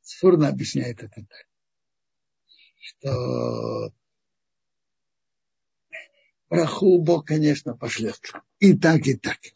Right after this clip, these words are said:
Вопрос, какое благословение Бог им пошлет. Так Сфурно говорит так. Если вы будете совершенно, совершенно спокойны, спокойны,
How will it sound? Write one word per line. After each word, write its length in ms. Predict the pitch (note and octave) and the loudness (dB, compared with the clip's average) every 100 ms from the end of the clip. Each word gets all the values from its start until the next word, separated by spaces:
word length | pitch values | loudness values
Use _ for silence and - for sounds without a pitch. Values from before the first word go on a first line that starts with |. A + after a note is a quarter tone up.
| _ _ _ _ - - _ - | _ _ _ _ -20 -20 _ -2
Вопрос, 400 | D3+ F3+ F3 - | -2 0 -2 0
какое 580 | D3+ D3 - A#3 B3 | 0 0 4 6 8
благословение 920 | A3 E3+ D3+ C#3+ C#3 C#3+ C#3 D#3 C#3 | 6 6 8 6 4 4 6 8 8
Бог 240 | A#2+ C3 A2+ | 6 0 0
им 140 | A2+ | -2
пошлет. 380 | G#2 - - - _ - _ _ _ _ _ - - - - | -4 -8 -10 -16 _ -20 _ _ _ _ _ -20 -20 -12 -6
Так 100 | A#2+ | -2
Сфурно 380 | - D#3+ D3+ | 2 4 6
говорит 440 | A#2 A#2+ A2+ G#2+ - | 6 6 4 2 -2
так. 160 | - _ _ _ _ _ _ _ _ _ _ | -20 _ _ _ _ _ _ _ _ _ _
Если 840 | - A#3 A3 G#3+ - A#2+ A#2 G#2+ - _ _ _ _ _ _ _ _ _ _ _ _ _ _ - | 2 8 8 8 4 0 0 -2 -6 _ _ _ _ _ _ _ _ _ _ _ _ _ _ 0
вы 460 | C3+ D#3+ E3 D3+ - - _ - | 8 10 12 10 6 -14 _ 6
будете 320 | E3 D#3+ D3+ | 8 8 4
совершенно, 760 | - C#3+ C3 - C#3+ C#3 B2+ _ _ C3+ A#2+ _ _ | 4 2 2 4 8 8 6 _ _ -2 -2 _ _
совершенно 720 | - B2+ C3 C3+ - D3+ D3 | -4 2 4 4 6 6 6
спокойны, 680 | - - A#2 F2 F#2 F#2+ - _ _ _ _ _ _ _ _ _ _ _ _ _ | 2 -4 -4 -6 -8 -8 -12 _ _ _ _ _ _ _ _ _ _ _ _ _
спокойны, 1080 | - - G#3+ - C3 B2+ A#2+ A#2 A#2 A#2 | -6 -2 0 4 6 6 2 0 -6 -10